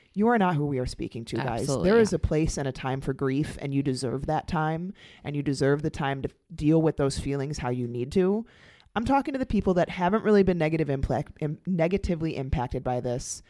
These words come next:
Speaker 2: Yep.
Speaker 1: Um, you know, you don't know anyone that's gotten sick. You haven't personally gotten sick. You, you know, are, you have a home to live in. You have money to buy food. Um, those are the people we're talking to, because
Speaker 2: Yep.
Speaker 1: those are the people that I think can still do something that make a difference in their lives during this time.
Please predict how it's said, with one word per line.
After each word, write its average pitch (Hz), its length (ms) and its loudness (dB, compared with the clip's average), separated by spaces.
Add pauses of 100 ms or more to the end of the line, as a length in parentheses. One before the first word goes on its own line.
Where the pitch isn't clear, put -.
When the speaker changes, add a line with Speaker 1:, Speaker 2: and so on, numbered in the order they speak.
(140)
Speaker 2:
Yep. 131 180 -8
Speaker 1:
Um, 131 400 -2
you 147 80 -2
know, 120 200 0
you 143 160 0
don't 175 180 2
know 165 180 6
anyone 185 260 2
that's 180 120 -6
gotten 185 240 -2
sick. 151 380 -2
You 165 100 2
haven't 180 220 0
personally 160 440 0
gotten 139 280 -4
sick. 131 440 -6 (340)
You, 147 540 2
you 139 120 -4
know, 131 160 -2
are, 135 260 2 (180)
you 175 120 2
have 175 160 4
a - 20 6
home 160 280 2
to 151 60 -2
live 151 200 2
in. 147 400 -2
You 151 100 4
have 156 140 6
money 160 240 2
to 160 80 2
buy 143 160 4
food. 143 520 2 (420)
Um, 127 380 -4
those 208 220 8
are 247 60 0
the 240 80 0
people 208 240 0
we're 151 120 2
talking 113 340 -6
to, 113 140 -6
because 127 360 -4
Speaker 2:
Yep. 151 80 -12 (120)
Speaker 1:
those 185 280 4
are - 20 -2
the 247 80 -2
people 196 300 0
that 165 100 2
I 151 80 4
think 143 240 -4
can 139 140 -8
still 127 240 -2
do 127 120 -4
something 185 360 -6
that 175 120 -6
make 127 140 -8
a 131 60 -6
difference 143 360 -8
in 165 60 -6
their 165 160 -4
lives 180 320 -4
during 120 300 -6
this 123 160 -10
time. 131 440 -10